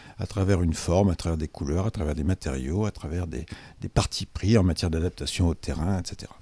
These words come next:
Alors, une, une petite annonce peut-être qui mérite d'être faite, c'est que nous allons essayer de répondre à toute demande qui nous serait faite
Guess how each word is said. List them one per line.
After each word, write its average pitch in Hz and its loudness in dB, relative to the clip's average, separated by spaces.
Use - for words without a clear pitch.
Alors, 131 8
une, 160 8
une 160 12
petite 170 6
annonce 170 10
peut-être 135 0
qui 104 -2
mérite 113 4
d'être 104 2
faite, 175 2
c'est 120 2
que 107 6
nous 120 8
allons 147 12
essayer 139 8
de 120 6
répondre 151 8
à 131 8
toute 160 2
demande 143 12
qui 127 8
nous 123 12
serait - 2
faite - 2